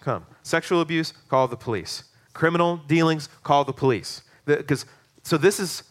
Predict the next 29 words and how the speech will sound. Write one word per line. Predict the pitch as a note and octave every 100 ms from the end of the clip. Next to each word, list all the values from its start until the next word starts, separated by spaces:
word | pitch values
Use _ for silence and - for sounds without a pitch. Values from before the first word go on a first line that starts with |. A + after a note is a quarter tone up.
| _ _ _ _
Paul | - F#3+
is | F3+
saying | E3 D3+
you | G3+
are | F3+
taking | E3+ D#3 C3+
a |
civil | A2 - G#3+ E3
matter | A2+ G#2+ G#2+
to | B2+
a | G#2+
civil | - F#3 A#2
court, | - G#3 F#3+ - -
not | E3+
a | D3
criminal | - F#3+ C#3+ E2+
matter. | E2 D2+ B2 _ _ _ _ _ _ _ _ _ _ _ -
A | B2
lot | E3
of | F#3
times | D3 A#2+ B2
there | A#2+
are | G#2+
these | G#2+
civil | - - E3 D#3
disputes | A#2 - F3 F#3 - -
and | A2 G#2 - -
disagreements | - - A#2 C3 F3 F#3 C#3+ G#2 F#2+ -
and | B2 A2